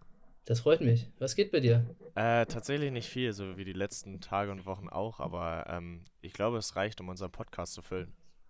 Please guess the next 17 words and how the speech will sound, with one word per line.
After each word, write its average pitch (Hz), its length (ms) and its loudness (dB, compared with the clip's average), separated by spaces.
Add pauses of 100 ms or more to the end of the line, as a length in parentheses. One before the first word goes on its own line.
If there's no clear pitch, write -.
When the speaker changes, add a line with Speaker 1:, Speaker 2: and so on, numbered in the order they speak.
(460)
Speaker 1:
Ja, 120 460 6
mit 120 160 -2
ein 120 80 2
bisschen 123 300 0
unrelevantem 127 680 0
Zeug, 117 360 0
ne? 117 220 2
Ich 117 80 -6
denke 117 160 2
mal, 113 80 4
das 113 120 -2
kriegen 123 160 2
wir - 60 0
immer 123 140 2
zusammen. 120 380 -2 (420)
Speaker 2:
Eben. 90 280 -4 (220)
Speaker 1:
Ja. 131 340 12